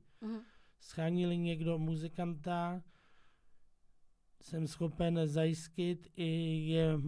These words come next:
Speaker 2: možný šáhnout do známějších vod české populární scény. Prostě jak si přeje klient, jaký je rozpočet,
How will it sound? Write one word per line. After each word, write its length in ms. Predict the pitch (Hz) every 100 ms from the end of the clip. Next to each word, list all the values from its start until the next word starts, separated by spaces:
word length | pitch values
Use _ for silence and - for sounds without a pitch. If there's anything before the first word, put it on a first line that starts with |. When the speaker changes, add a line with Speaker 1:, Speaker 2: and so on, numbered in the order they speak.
| 156 147
Speaker 2:
možný 460 | 147 151 143 160 156
šáhnout 500 | - 151 165 165 156
do 220 | 156 151
známějších 680 | 143 202 160 165 165 185 160
vod 320 | 147 156 -
české 400 | - 151 - 160
populární 600 | 143 151 165 160 160 170
scény. 680 | - - 156 151 151 160 175 - - - - - - - - -
Prostě 280 | 160 160 180
jak 320 | 160 151 160
si 140 | - 190
přeje 260 | 160 202
klient, 800 | 190 185 180 180 180 185 165 - 165 156 156 160
jaký 300 | 160 156 180
je 100 | 170
rozpočet, 840 | 165 160 - 160 - 160 165 156